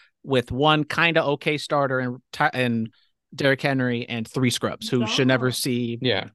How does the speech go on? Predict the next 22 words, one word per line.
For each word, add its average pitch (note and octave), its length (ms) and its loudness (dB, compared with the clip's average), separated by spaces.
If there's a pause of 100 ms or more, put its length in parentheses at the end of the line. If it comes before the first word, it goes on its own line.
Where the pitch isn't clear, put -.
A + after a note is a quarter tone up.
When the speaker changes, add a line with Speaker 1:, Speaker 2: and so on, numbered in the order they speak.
(120)
Speaker 1:
the C3+ 80 0
light B2 220 4
of A2 80 -6
Speaker 2:
No. A2 60 -4
Speaker 1:
day. A2+ 120 -6 (380)
And E3 160 6
the G#3 80 10
other C4+ 160 6
thing F#3+ 220 2
that D3 180 2
was C3 100 -6
pissing C#3 280 -2
me B2+ 100 -2
off A#2+ 180 -2
Speaker 2:
Sure. - 80 -18 (460)
Speaker 1:
is A#2+ 260 2
Donnie's C3 380 2
logic. B2 420 2
Basically, G#3 460 2
Donnie D3+ 500 -2 (260)
was C3+ 180 -4
saying, C3+ 520 2